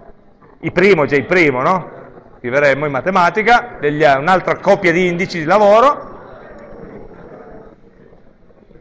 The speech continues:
e andiamo a cercare in tutte le coppie I uno, J uno, quindi in tutta la matrice, se c'è un valore uguale al mio sette.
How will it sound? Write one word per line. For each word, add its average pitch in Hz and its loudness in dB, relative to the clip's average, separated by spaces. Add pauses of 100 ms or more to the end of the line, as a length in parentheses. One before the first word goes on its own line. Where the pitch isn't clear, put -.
(100)
e 175 -4
andiamo 214 2
a 226 4
cercare 240 4
in 196 0
tutte 240 -2
le 220 2
coppie 214 4
I 196 0
uno, 190 0 (340)
J 190 0
uno, 233 0
quindi 123 -4
in 135 -8
tutta 240 0
la 170 4
matrice, 233 0
se 226 -4
c'è 240 2
un 233 2
valore 240 6
uguale 214 4
al 175 2
mio 190 2 (100)
sette. 139 -6